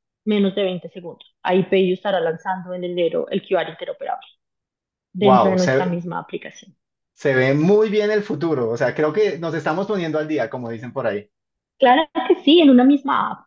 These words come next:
Speaker 1: en la Peyu App, que pueden acceder desde Google y Apple Store, están ingresando links de pago, la conciliación de su transaccionalidad en línea, van a recibir solo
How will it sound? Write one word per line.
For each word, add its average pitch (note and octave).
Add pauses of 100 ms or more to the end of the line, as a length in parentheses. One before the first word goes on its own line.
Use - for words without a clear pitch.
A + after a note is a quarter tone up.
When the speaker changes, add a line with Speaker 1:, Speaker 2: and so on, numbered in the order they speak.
(100)
Speaker 1:
en A3
la F#3+
Peyu G#3
App, F#3
que G3+
pueden G3
acceder F3+
desde F3+
Google G3
y G3+
Apple F#3
Store, - (560)
están G#3+
ingresando G3+
links G3
de -
pago, F#3 (500)
la B3+
conciliación G3
de G3+
su A3+ (460)
transaccionalidad G3
en E3+
línea, G#3+ (320)
van C#4+
a E4+
recibir G#3+ (120)
solo C#4+